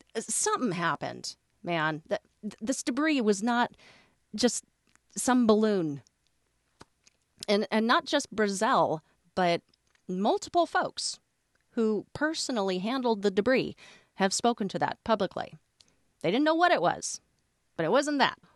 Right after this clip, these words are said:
One Air Force officer involved contacted Stan to talk about how he had been part of the unit tasked with guarding the object after it arrived from Kecksburg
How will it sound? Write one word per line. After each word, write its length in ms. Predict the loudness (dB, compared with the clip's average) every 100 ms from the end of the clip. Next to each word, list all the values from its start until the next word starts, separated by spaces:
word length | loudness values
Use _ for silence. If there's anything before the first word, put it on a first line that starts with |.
| _
One 240 | 0 2 2
Air 200 | 0 0
Force 300 | 0 -2 0
officer 420 | -2 -4 -4 -2
involved 480 | -2 0 0 -2 -8
contacted 640 | -8 -4 -2 -4 -6 -6 -6
Stan 320 | -4 -4 -4
to 60 | -8
talk 320 | -4 -4 -2
about 240 | 0 0
how 240 | 0 -2 -2
he 180 | -6
had 140 | -6 -4
been 160 | -4
part 260 | -4 -2 -2
of 120 | -2
the 60 | -6
unit 460 | -4 -4 -2 -4
tasked 460 | -6 -4 -2 -4 -6
with 200 | -10 -6
guarding 480 | -2 0 0 -2 -4
the 160 | -6 -2
object 520 | -2 -2 -4 -4 -4 -6
after 380 | -6 -4 -4
it 80 | -2
arrived 340 | 0 0 0 -2
from 220 | -6 -6 -6
Kecksburg 560 | -8 -6 -2 0 0